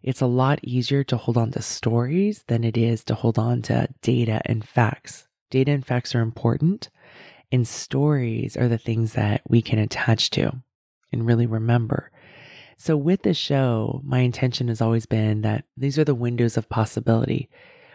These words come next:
Whether I'm sharing my own stories or stories of clients or athletes that I've worked with,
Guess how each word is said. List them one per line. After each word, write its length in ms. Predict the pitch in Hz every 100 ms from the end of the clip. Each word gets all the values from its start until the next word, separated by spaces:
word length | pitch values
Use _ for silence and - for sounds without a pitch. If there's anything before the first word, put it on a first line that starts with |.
| -
Whether 240 | 123 117 113
I'm 100 | 113
sharing 340 | - 113 107
my 180 | 107 110
own 180 | 147 135
stories 720 | - 117 117 113 110 110 -
or 160 | - 110
stories 540 | - - 113 113 107
of 80 | 113
clients 500 | - 113 110 110 110
or 80 | -
athletes 380 | 113 - 110 -
that 100 | 113
I've 200 | 117 117
worked 240 | 113 -
with, 340 | 107 104 110